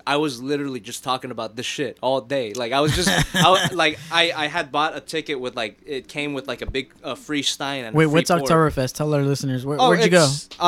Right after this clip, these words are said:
Speaker 1: I went, uh, to Pomona. It's, like, a German-themed beer festival. So it's like a, it's like a fair, like a O C County fair, except the main focus is beer. So
Speaker 2: Uh, so of course you went.
Speaker 1: Yeah, of course I
Speaker 2: <laughs>
Speaker 1: went. Like, every stand there's beer, and I bought the ex-,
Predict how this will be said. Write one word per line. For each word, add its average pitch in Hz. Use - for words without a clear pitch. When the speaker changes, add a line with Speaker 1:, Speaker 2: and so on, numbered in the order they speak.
Speaker 1:
I 175
went, 190
uh, 151
to 160
Pomona. 143
It's, 135
like, 147
a 135
German-themed 127
beer 135
festival. 110
So 135
it's 127
like 151
a, 135
it's 202
like 220
a -
fair, 110
like 143
a 127
O 143
C 143
County 139
fair, 123
except 127
the 127
main 131
focus 120
is 95
beer. 107
So 123
Speaker 2:
Uh, 120
so 143
of -
course 196
you 135
went. 135
Speaker 1:
Yeah, 240
of 165
course 202
I 220
Speaker 2:
<laughs> -
Speaker 1:
went. 220
Like, 180
every 214
stand 170
there's 135
beer, 127
and 139
I 156
bought 156
the 135
ex-, -